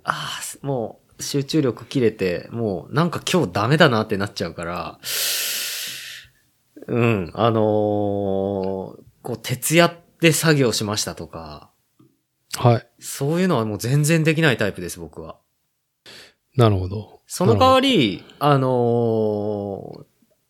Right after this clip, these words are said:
Speaker 1: ー、その代わり、まあ、これ良くないんですけど、まあ、あの、百姓、百姓なんで、あの、家計的にも。
Speaker 2: うん。
Speaker 1: あのー、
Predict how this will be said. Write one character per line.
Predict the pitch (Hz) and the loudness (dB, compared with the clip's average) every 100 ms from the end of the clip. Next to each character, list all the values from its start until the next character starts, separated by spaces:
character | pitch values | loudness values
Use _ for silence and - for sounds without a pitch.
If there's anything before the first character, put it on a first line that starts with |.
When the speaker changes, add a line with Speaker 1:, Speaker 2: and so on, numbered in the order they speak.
| _ _ | _ _
Speaker 1:
ー、 | - | -8
そ | 165 | -4
の | 190 | 0
代 | 190 226 | 4 6
わ | 226 | 6
り、 | 214 135 | 4 2
ま | 131 | 2
あ、 | |
こ | 156 | 4
れ | 165 | 6
良 | 123 175 | 8 6
く | 233 | 6
な | 147 185 | 6 6
い | |
ん | 135 | 4
で | 92 | 0
す | - - | -4 -10
け | 87 | -8
ど、 | 101 113 87 76 - - - - _ _ _ _ - | -2 -2 -2 -8 -20 -20 -20 -20 _ _ _ _ -8
ま | 175 202 113 | 2 2 2
あ、 | 117 | 0
あ | |
の、 | 120 | -2
百 | 113 151 - | -2 -2 0
姓、 | 208 196 196 190 185 165 147 | 0 0 0 -2 -4 -4 -4
百 | 165 151 | -4 -4
姓 | - 180 127 | 0 0 0
な | 95 | -2
ん | 85 | -4
で、 | 90 87 80 - - | -4 -4 -6 -12 -8
あ | 113 | -4
の、 | 101 95 | -4 -4
家 | - | -4
計 | - 107 95 | 2 4 4
的 | 101 - | 2 2
に | 92 | -2
も。 | 82 78 - _ - - - 147 | -2 -6 -10 _ -20 -20 -2 6
Speaker 2:
う | |
ん。 | 135 104 101 - | 6 6 0 -6
Speaker 1:
あ | 127 127 | -2 -2
の | 120 120 117 117 113 110 110 110 | -2 -2 -2 -2 -2 0 0 -2
ー、 | 104 | -6